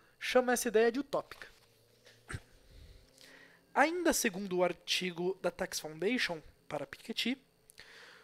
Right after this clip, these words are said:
os países que desejam avançar nessa direção poderiam fazê-lo por conta própria, ou seja, poderiam adotar esta forma de tributação independentemente dela tornar-se global.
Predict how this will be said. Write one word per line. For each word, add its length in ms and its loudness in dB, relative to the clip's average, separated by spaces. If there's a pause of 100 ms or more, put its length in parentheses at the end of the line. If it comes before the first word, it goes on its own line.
(180)
os 100 0
países 600 6
que 140 -4
desejam 500 0
avançar 600 2
nessa 200 0
direção 480 0
poderiam 340 2
fazê-lo 380 0
por 160 -6
conta 260 -4
própria, 420 0 (300)
ou 100 -6
seja, 300 -2
poderiam 400 0
adotar 400 -2
esta 240 -4
forma 460 2
de 180 -8 (400)
tributação 720 0 (480)
independentemente 880 -2
dela 220 2
tornar-se 500 -2
global. 560 4